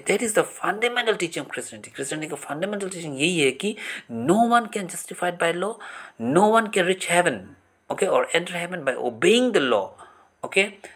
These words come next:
that is the fundamental teachings of, uh, fundamental teachings of Christianity का fundamental teachings यही है। ओके, इसलिए बाइबल हम लोग का,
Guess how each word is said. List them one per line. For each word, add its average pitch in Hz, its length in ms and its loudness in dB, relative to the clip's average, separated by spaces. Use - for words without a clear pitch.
that 160 100 6
is 143 140 0
the 123 80 -2
fundamental 127 400 -6
teachings 120 380 -4
of, 113 120 2
uh, - 100 -14
fundamental 156 600 0
teachings - 360 -8
of - 80 -6
Christianity - 460 -8
का 117 80 -8
fundamental 113 340 -6
teachings 110 460 -8
यही 123 220 0
है। 101 80 -10
ओके, 165 140 0
इसलिए 151 220 4
बाइबल 127 320 2
हम 120 160 -10
लोग 117 140 -8
का, 120 40 0